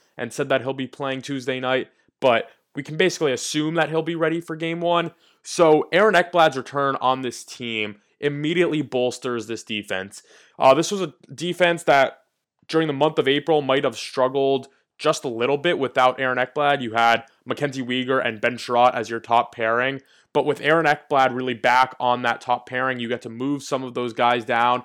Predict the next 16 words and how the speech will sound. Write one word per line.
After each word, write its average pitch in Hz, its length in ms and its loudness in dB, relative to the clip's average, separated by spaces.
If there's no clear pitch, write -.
Ben 139 160 0
Chiarot, 131 340 2
I 131 60 4
think, 127 240 -6
will 123 200 -4
do 127 300 -4
a 117 60 0
lot 131 260 2
better 127 400 0
against, 123 480 -2
uh, 123 320 2
a 127 100 -4
little 139 220 -2
bit 139 140 -2
less 123 500 0
tough, 120 500 0